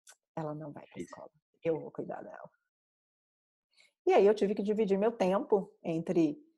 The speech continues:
Speaker 1: né, o sucesso da minha empresa e a, a, a cuidar da minha filha. Então, esses trade-offs, a mulher acaba, no caso da mulher, a gente acaba tendo que fazer em algum momento da vida, da carreira,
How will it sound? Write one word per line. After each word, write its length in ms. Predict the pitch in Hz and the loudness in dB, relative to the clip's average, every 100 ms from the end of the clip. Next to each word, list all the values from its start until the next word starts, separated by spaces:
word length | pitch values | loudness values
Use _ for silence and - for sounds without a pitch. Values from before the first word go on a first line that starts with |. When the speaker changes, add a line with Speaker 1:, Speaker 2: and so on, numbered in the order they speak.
| _ _ _ _ - | _ _ _ _ -2
Speaker 1:
né, 320 | 160 208 226 | 4 4 4
o 80 | 175 | 0
sucesso 540 | - 185 - 185 185 | -2 2 4 4 4
da 100 | 185 | 4
minha 140 | 180 180 | 4 2
empresa 760 | 185 180 180 214 226 240 247 - - _ _ _ | 6 6 8 6 8 10 10 6 -8 _ _ _
e 360 | 180 170 175 185 | -4 -2 0 0
a, 260 | 190 190 190 | 2 2 2
a, 760 | - 185 - - - - - | 2 0 0 -4 -8 -12 -16
a 40 | - | -2
cuidar 320 | 233 185 165 | 0 2 2
da 120 | 180 | 0
minha 200 | 185 226 | -2 -4
filha. 520 | 233 320 247 175 202 - _ _ _ _ | -2 0 0 0 -6 -12 _ _ _ _
Então, 180 | - 202 | 0 0
esses 240 | 233 262 - _ | 0 -6 -12 _
trade-offs, 800 | - 208 185 185 233 262 - 180 185 | 2 2 6 6 6 4 -4 -2 0
a 60 | |
mulher 300 | 190 196 180 | 0 2 2
acaba, 360 | 202 208 190 202 | 2 0 2 2
no 100 | 202 | 2
caso 560 | 208 190 214 214 247 233 | 4 8 6 4 -2 -2
da 120 | 185 | 0
mulher, 340 | 190 175 170 | 2 2 0
a 40 | 226 | -2
gente 200 | 247 339 | -8 -6
acaba 300 | 330 285 370 | -2 0 0
tendo 340 | 370 294 370 | 2 2 0
que 100 | 370 | -4
fazer 260 | - 392 320 | -2 0 2
em 220 | 339 359 | 0 0
algum 260 | 302 247 247 | -2 0 0
momento 420 | 254 226 220 233 | 0 0 -2 0
da 120 | 220 | 0
vida, 360 | 202 170 180 185 | 2 0 -2 -2
da 120 | 185 | -4
carreira, 600 | 196 202 170 170 170 196 | -4 -4 -2 -2 -2 -4